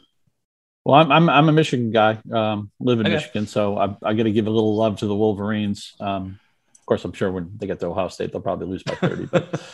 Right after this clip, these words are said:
Speaker 2: <laughs>
Speaker 1: uh, I could see it with Peoples-Jones. The only thing I worry about a little bit is I think Mayfield, as he develops, has become one of those, his favorite receiver is the, is the good matchup, his favorite receiver.
Speaker 2: Yeah.
Speaker 1: He, he's not somebody who's just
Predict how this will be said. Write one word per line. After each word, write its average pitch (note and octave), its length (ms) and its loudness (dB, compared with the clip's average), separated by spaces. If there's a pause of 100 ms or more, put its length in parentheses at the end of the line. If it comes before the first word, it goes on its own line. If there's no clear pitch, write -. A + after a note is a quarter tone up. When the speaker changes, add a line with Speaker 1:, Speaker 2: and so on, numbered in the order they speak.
Speaker 2:
<laughs> - 240 -10
Speaker 1:
uh, G#2+ 240 2
I D3 80 4
could E3+ 160 4
see G#3+ 160 6
it F3+ 60 10
with D#3+ 120 0
Peoples-Jones. C3+ 540 2
The G3 80 4
only G4+ 140 -2
thing G#4+ 100 -2
I D4 80 6
worry D3+ 280 4
about C3+ 160 2
a A#2+ 40 2
little A#2 240 2
bit A2 320 -2
is B2 140 -4
I C3 80 0
think G#3 340 -2
Mayfield, B2+ 720 2
as A2+ 180 0
he A#2 80 -2
develops, G#2 800 -2
has A2 140 -2
become D3 520 -2
one C3 140 2
of A2+ 80 2
those, A2+ 380 2
his A#2+ 180 -2
favorite C3+ 260 4
receiver A#2+ 460 2
is A2 180 0
the, G#2+ 240 0
is G#2 140 0
the G2 60 -4
good G2+ 180 0
matchup, G#2+ 400 0
his G#2+ 100 -14
favorite A2+ 300 -2
receiver. G#2+ 480 0
Speaker 2:
Yeah. F#2+ 240 -2 (340)
Speaker 1:
He, D3 140 0
he's D3 180 4
not F3+ 220 4
somebody D3 320 4
who's B2+ 140 2
just - 280 -10